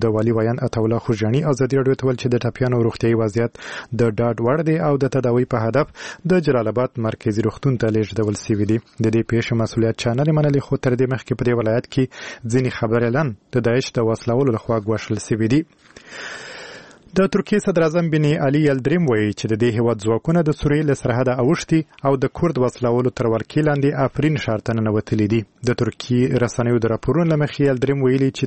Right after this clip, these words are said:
ترکیې سرتیري افرین سیمې ته ننوتلي او د آزادي سوریې له پوځ سره یو ځای په عملیاتو کې د پرمختګ په حال کې دي. په دغو پوځي عملیاتو کې د ګډونوالو ترکیې ځواکونو شمیر نه دی معلوم. رسنیو د ښاغلي یلدریم له قوله راپور ورکړی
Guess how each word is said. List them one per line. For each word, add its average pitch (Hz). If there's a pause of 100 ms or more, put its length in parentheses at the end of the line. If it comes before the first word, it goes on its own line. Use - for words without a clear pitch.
ترکیې 123
سرتیري 123
افرین 127
سیمې 151
ته 120
ننوتلي 113 (100)
او 156 (100)
د 151
آزادي 135
سوریې 127
له 120
پوځ 139
سره 120
یو 147 (100)
ځای 113
په -
عملیاتو 120
کې 147 (420)
د 156
پرمختګ 113 (140)
په - (160)
حال 104
کې 117
دي. 131 (440)
په -
دغو 156
پوځي 139
عملیاتو 135
کې 135
د - (100)
ګډونوالو 120
ترکیې 131
ځواکونو 117
شمیر 117
نه 113
دی 107
معلوم. 104 (260)
رسنیو 113
د 107
ښاغلي 113 (120)
یلدریم 117 (400)
له 135 (120)
قوله 139
راپور 160
ورکړی 110